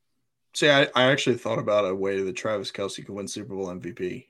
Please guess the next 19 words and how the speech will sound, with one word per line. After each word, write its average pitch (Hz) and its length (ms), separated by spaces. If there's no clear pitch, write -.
and 117 140
it's 113 160
actually 123 280
a - 40
great 110 240
storyline 110 500
now, 127 380
and 117 80
I 113 40
might 113 160
actually 104 300
have - 160
to - 100
stick - 220
with - 140
this. - 260
So, 123 420
Andy, 131 300
obviously, 110 680